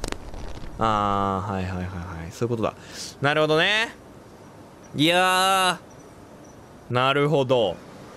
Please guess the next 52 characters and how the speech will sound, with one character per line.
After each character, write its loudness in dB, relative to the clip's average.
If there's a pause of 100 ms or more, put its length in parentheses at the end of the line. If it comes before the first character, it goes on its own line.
(200)
い 4
や、 4
お 4
も 6
れ 4
ー、 -10
こ 4
の 2
ゲ 4
ー 2
ム。 2
あ、 4
十 2
日。 2
え、 2
さ -6
っ -10
き -4
と 0
違 4 (180)
う。 -6 (2250)
あ、 4 (1200)
ま 4
だ 2
見 4
つ -6
け 4
て 4
な 4
い 6
の 4
が 4
十 0
個 2
あ 2
る 0
っ -4
て -10
こ -4
と？ -4
え 0
ー？ 6 (880)
そ 0
ん 4
な 6
あ 2
ん 0
の？ 0 (560)
<laughs> -6
マ 4
ジ 0
で？ -4